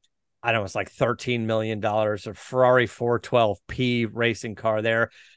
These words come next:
Lexus L F A. I like that car. That car is badass as a modern day supercar. That V ten engine. Um, that was the car that we had two of those up at Willow Springs, and it was just a track day. It was, like, Paul Walker and me.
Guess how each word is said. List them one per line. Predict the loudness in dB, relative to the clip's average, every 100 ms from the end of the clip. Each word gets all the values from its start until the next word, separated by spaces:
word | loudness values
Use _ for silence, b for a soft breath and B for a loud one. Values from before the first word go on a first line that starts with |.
| -10
Lexus | 2 4 6 6 4 6
L | 6 8
F | 8 8
A. | 8 8 6
I | 4 6
like | 8 6 6
that | 2 2
car. | -2 -2
That | 0 4
car | 8 8
is | 6
badass | 4 6 8 6 4 -2
as | -6 -2
a |
modern | 4 6 6 4
day | 2 2
supercar. | 0 -4 -4 0 0 2
That | 0 -4
V | 0 0 0
ten | 0 0 2
engine. | 0 2 0 0 -6 _ _ _
Um, | 0 2 2 -4 -12 _ _ 4
that | 6
was | 6 4
the | 2
car | 6 8
that | 8 6
we | 6
had | 4 2
two | -2 4
of | 6
those | 6 4
up | 2 0
at |
Willow | -2 2 2
Springs, | 2 -2 0 2 0
and | -4
it | -6
was | -4
just | -4 -4
a | -10
track | -4 -2 -2
day. | -4 -4
It |
was, | -4
like, | -8 -8
Paul | -4 -2 0
Walker | -2 -2 -4 -4 -2
and | -4 -4
me. | -4 -2 -4